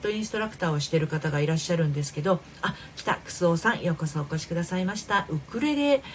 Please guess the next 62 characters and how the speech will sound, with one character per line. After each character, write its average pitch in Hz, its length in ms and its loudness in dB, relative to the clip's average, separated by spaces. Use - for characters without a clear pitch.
ギ 220 120 -6
タ 233 120 6
ー - 20 10
ア 226 80 8
ン 220 40 2
ド 220 80 2
ベ 220 100 8
ー 220 60 6
ス 196 120 2
や 156 60 6
っ - 20 4
て 151 140 -2
ら 151 60 4
っ - 20 2
し 151 120 0
ゃ 156 40 2
る 151 60 4
ん 147 40 4
で 139 80 2
す 139 100 -2
ね。 202 160 2
あ 226 80 -2
こ 233 100 0
さ 220 140 2
ん、 202 60 -2
こ 208 100 -2
ん 196 60 -4
に 196 100 -4
ち 214 120 0
は。 240 180 6
お 175 40 2
疲 160 220 -2
れ 156 80 4
様 147 300 0
で 220 140 6
す。 - 180 0
午 165 120 4
前 180 120 10
中 170 160 4
お 165 80 8
仕 180 140 2
事 170 220 4
い 147 60 6
か 233 80 2
が 247 100 8
で 208 100 4
し 185 80 0
た 190 100 0
か、 226 140 6
あ 220 60 6
こ 190 100 2
さ 165 180 6
ん。 151 140 2
あ 160 80 0
の、 156 120 4
無 156 80 4
事 170 140 4
に 170 280 6
お 160 40 -2
仕 160 120 -2
事 160 220 0
が、 143 240 -2